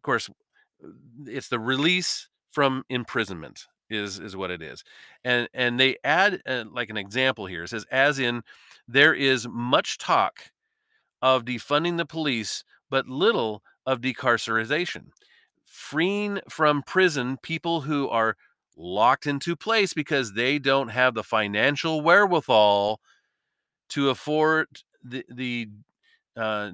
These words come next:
gentler and more understanding criminal justice system." I, you know, I would lo-, I would love to go to that courthouse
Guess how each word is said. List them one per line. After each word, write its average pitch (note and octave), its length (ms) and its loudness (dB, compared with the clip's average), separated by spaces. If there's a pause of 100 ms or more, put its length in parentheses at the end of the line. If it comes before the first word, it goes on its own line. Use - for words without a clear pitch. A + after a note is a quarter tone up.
gentler G#2 680 0
and A#2+ 160 -2
more A#2 280 -2
understanding A#2 1040 -6 (540)
criminal G#2+ 380 -4
justice F2 380 -8
system." - 420 -14 (260)
I, C#3+ 120 -10
you G3 140 -4
know, G#3 100 -6
I F3 160 -2
would G3 160 -6
lo-, E3 280 -4
I F3 140 0
would F#3 140 -6
love A3 640 -4
to G3 160 -2
go D3 340 0
to C3+ 160 -6 (120)
that B2 300 -2
courthouse - 640 -12